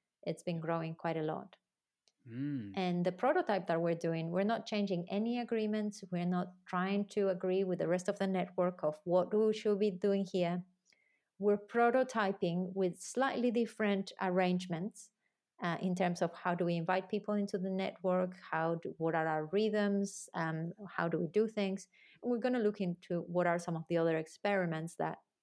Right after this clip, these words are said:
Speaker 1: we need to test in terms of structure that might be different from the whole network. We're gonna
Speaker 2: Yep.
Speaker 1: try it for a year, uh, more or less, and, and then we're gonna reflect back to the network and say, "Hey, we've been trying these other things.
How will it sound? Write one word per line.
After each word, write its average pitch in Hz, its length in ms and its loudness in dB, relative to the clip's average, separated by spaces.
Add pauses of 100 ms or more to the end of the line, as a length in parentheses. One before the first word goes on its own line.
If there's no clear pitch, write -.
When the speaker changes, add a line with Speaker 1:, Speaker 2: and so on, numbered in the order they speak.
(640)
Speaker 1:
we 175 100 0
need 170 180 0
to 175 100 -4
test 170 440 -2
in 165 160 -4
terms 165 340 -6
of 165 300 -2 (400)
structure 185 920 0 (240)
that - 180 -2
might 180 180 2
be 170 100 2
different 214 380 0
from 165 160 -2
the 165 80 0
whole 233 260 2
network. 160 460 -4 (540)
We're 175 160 0
gonna 160 180 -2
Speaker 2:
Yep. 160 60 -10
Speaker 1:
try 214 260 0
it 233 180 -4
for 240 140 2
a 247 60 4
year, 175 420 2 (720)
uh, 160 180 -2
more 165 220 2
or 208 100 6
less, 190 440 0 (540)
and, 170 380 -2 (120)
and 190 320 0
then 233 280 2
we're 202 140 4
gonna 190 180 2
reflect 180 420 2
back 180 180 2
to 180 80 -4
the 170 120 0
network 170 420 0
and 175 120 -2
say, 165 140 2
"Hey, 190 340 2 (280)
we've 214 140 4
been 220 160 2
trying 220 300 0
these 214 180 2
other 190 160 4
things. 170 540 -2